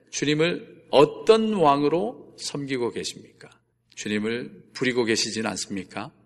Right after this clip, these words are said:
내지는 주님을 보지 못하진 않습니까? 내지는 우리가 주님을 영접하지 않고 있지는 않습니까? 우리 어떤 상황에도 사랑의 주님, 은혜의 주님,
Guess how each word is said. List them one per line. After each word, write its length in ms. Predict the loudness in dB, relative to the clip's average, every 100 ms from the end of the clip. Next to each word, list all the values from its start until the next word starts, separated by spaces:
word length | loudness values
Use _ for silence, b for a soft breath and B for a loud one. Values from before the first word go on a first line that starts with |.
| _ _
내지는 480 | -2 -2 -2 -4 -6
주님을 640 | -8 -4 -4 -4 -8 -14 -10
보지 220 | -4 -4
못하진 440 | -2 -2 2 2 4
않습니까? 600 | 2 0 -6 -8 -10 -16 -20 _ _ _ -12
내지는 540 | -6 -6 -4 -4 -6 -12 -20 -20 _ _ -10
우리가 160 | -8 -6
주님을 380 | -6 -4 0
영접하지 1000 | 6 6 6 2 2 -2 -2 -2 -6 -10 -20 -20 _ -8
않고 360 | -8 -6 -2
있지는 260 | -2 -2 -4
않습니까? 560 | -4 -6 -12 -20 -20 -20 _ _ -6
우리 120 | -2
어떤 340 | 0 0 0
상황에도 880 | -2 -2 -2 -2 0 2 2 0 -10 -20 -20 -20 _
사랑의 480 | -10 0 4 6 4
주님, 400 | 2 -2 -4 -10 -20 -20 _ _ _ -8
은혜의 340 | -2 2 2 2
주님, 380 | -2 -4 -4